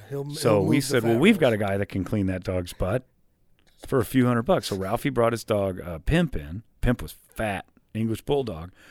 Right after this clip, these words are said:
Speaker 2: We had, uh, a veterinarian come in, milk the prostate, make sure everything was clean, milk the glands, the anal ducts,
Speaker 1: Oh,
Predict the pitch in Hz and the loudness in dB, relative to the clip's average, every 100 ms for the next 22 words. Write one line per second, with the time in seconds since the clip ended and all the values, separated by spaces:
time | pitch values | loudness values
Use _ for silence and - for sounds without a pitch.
0 | - _ 117 113 107 90 85 85 - 90 | -20 _ 0 2 2 -2 -4 -8 -8 -6
1 | 78 - 90 104 104 95 101 117 131 127 | -6 -6 -6 -2 0 0 0 2 2 0
2 | 127 127 127 131 _ _ _ - 98 110 | -2 0 -2 -4 _ _ _ -4 0 0
3 | - 101 - 127 139 - 135 135 95 85 | 0 0 2 2 2 0 2 2 -2 -6
4 | - 92 90 90 85 80 - 123 120 101 | -4 -4 -2 -4 -8 -8 -6 -4 0 2
5 | 107 - 92 98 110 113 117 120 - 90 | 2 -2 -2 -2 -2 0 -2 -4 -6 -6
6 | 80 80 110 113 117 117 117 - | -4 -2 0 0 2 0 -2 -10